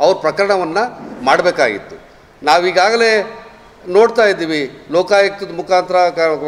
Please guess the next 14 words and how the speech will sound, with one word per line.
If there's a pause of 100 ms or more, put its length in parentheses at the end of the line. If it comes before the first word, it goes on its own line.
ವೆಂಕಟಾಚಲಪತಿ (460)
ಅಂತ (520)
ನ್ಯಾಯವಾದಿಗಳು,
ಆ,
ಬ-,
ಸಾರಿ,
ಆ,
ನಿವೃತ್ತ
ನ್ಯಾಯಮೂರ್ತಿಗಳು (340)
ಆ
ಕಾಲಘಟ್ಟದಿಂದಲೂ
ಇಲ್ಲಿವರೆಗೂ
ನೋಡ್ಕೊಂಬರ್ತಾ
ಇದ್ದೀವಿ.